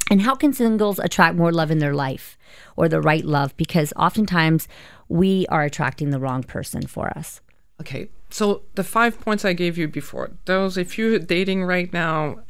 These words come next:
Speaker 2: use these, these five checkpoints <laughs> because they will guide you. You're gonna be pretty safe,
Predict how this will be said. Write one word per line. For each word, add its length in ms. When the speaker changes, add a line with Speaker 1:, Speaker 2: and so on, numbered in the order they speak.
Speaker 2:
use 300
these, 400
these 180
five 380
checkpoints 680
<laughs> 100
because 460
they 180
will 220
guide 480
you. 240
You're 320
gonna 260
be 180
pretty 520
safe, 500